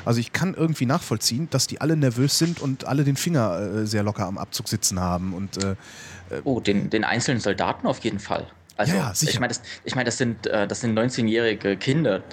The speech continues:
Speaker 2: äh, die, die,
Speaker 1: Ja.
Speaker 2: die sind halt alle hier au-, aus, wegen ihrem Militärservice, den sie irgendwie, also diese, der Wehrpflicht, die sie haben für drei Jahre.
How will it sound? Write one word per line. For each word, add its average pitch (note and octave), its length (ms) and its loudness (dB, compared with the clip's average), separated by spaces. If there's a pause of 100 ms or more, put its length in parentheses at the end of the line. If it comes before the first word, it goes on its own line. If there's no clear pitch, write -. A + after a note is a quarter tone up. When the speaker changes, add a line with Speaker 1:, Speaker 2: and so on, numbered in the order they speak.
(100)
Speaker 2:
äh, F2+ 300 0 (140)
die, A2 80 -2
die, G2 140 -2
Speaker 1:
Ja. A2+ 140 0 (100)
Speaker 2:
die A2+ 80 -6
sind A2+ 240 0
halt A2 160 0
alle G#2+ 140 2
hier A2 280 2
au-, G2+ 200 2
aus, - 500 -2
wegen G#2+ 200 0
ihrem G#2+ 120 2
Militärservice, G#2+ 720 2
den A2+ 160 -2
sie A2 80 -4
irgendwie, G2+ 360 -2
also F#2 140 0
diese, G2 300 -2 (420)
der F#2 140 2
Wehrpflicht, G2+ 480 0
die B2+ 100 2
sie C3 220 0
haben C3 260 2
für - 140 -4
drei - 200 0
Jahre. F#2 360 2